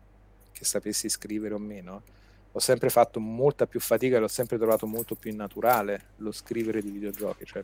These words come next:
mi dovevo mettere, concentrare e prima di buttare giù le prime tre righe, vuoi perché ci tenevo, vuoi per questioni di analisi, vuoi quello che vuoi,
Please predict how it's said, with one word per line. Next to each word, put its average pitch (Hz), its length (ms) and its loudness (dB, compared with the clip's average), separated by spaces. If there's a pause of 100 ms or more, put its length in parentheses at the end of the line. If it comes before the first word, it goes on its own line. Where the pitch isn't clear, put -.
mi 101 100 -12
dovevo 113 380 2
mettere, 117 460 0
concentrare 127 920 4 (540)
e 107 80 -4 (100)
prima 123 280 4
di 113 80 0
buttare 110 420 2
giù 117 180 0
le 113 100 4
prime 107 260 -4
tre 110 180 0
righe, 113 340 -2
vuoi 104 200 0
perché 107 260 -2
ci - 180 -6
tenevo, 98 960 -6 (320)
vuoi 95 180 0
per 101 320 0
questioni 110 400 -6
di 107 100 -4
analisi, 104 680 0 (160)
vuoi 123 300 10
quello 120 160 4
che 123 100 2
vuoi, 120 440 8